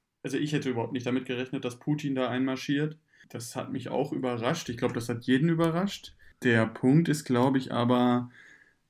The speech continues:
weniger, dass Putin da einmarschiert, sondern wie das letztlich verlaufen ist.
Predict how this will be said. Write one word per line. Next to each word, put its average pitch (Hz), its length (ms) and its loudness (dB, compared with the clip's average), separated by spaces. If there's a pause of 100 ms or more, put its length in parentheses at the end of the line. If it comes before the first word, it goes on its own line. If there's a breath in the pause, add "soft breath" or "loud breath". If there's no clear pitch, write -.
weniger, 123 1160 4 (760)
dass 143 360 4
Putin 151 380 4
da 123 180 4
einmarschiert, 156 720 2
sondern 120 380 4
wie 139 140 2
das 139 260 4
letztlich 131 480 4
verlaufen 120 640 0
ist. - 320 -8